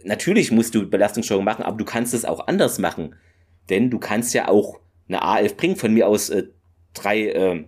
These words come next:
neue rein, aber du kannst ja die A elf Spieler, also zum Beispiel, also, oder A und B, äh, zum Beispiel, ähm, nochmal auswechseln dann,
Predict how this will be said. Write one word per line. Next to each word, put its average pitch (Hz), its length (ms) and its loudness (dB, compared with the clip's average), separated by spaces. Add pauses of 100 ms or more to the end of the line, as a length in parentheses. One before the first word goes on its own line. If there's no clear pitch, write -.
neue 151 300 4
rein, 180 320 0 (260)
aber 101 180 0
du 104 60 -2
kannst 117 340 -2
ja 110 60 0
die 104 300 -4 (220)
A 120 200 -2
elf 98 300 0
Spieler, 107 520 -2
also 90 200 -4
zum 87 180 -2
Beispiel, 90 800 -2
also, - 280 -14
oder 80 300 -6
A 98 140 2
und 90 200 -4
B, 110 220 4
äh, - 320 -2
zum - 140 -8
Beispiel, 90 440 -4
ähm, 85 320 -6 (380)
nochmal 82 400 -8 (460)
auswechseln - 1300 -2
dann, 69 320 -10